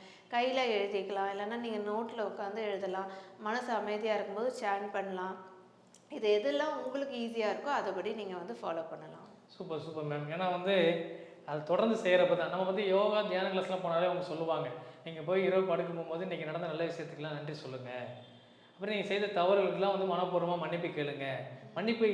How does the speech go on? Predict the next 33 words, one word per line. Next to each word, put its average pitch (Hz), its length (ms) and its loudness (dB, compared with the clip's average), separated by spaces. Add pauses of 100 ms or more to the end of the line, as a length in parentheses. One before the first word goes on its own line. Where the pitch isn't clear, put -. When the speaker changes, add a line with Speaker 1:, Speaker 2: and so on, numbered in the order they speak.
(100)
Speaker 2:
எதெல்லாம் 202 380 4
கேட்டீங்களோ 185 340 2
அதை 185 140 4
நாளைக்கு 156 280 0
செய்யாதீங்க. 156 420 0 (560)
எது 208 160 4
எதெல்லாம் 226 320 6
நன்றி 202 280 0
சொன்னீங்களோ 202 340 2
அதை 202 140 4
நாளைக்கு 214 400 4 (100)
நீங்க 226 260 2
தொடர்ந்து 202 300 2
செய்ய 185 220 6
ஆரம்பிங்க. 147 420 -2 (540)
ஏன்னா 208 180 4
உங்களுக்கு 233 280 6
கிடைச்சதுக்கு 233 360 2
நீங்க 185 160 0
நன்றி - 220 0
சொல்லுவீங்க. 151 340 -2 (380)
அப்ப - 160 -4
நம்மளுக்கு 202 200 2
கிடைச்சப்ப 233 280 2
நம்ம 208 160 0
சந்தோஷப்படுறப்ப 202 580 0 (100)
நாளைக்கு 226 360 4
அந்த 214 180 0
விஷயத்த 233 340 -2
நம்ம 214 200 -2
இன்னொருத்தர் 208 420 2
செய்யணுங்கிற 196 400 2
மாதிரி 226 160 2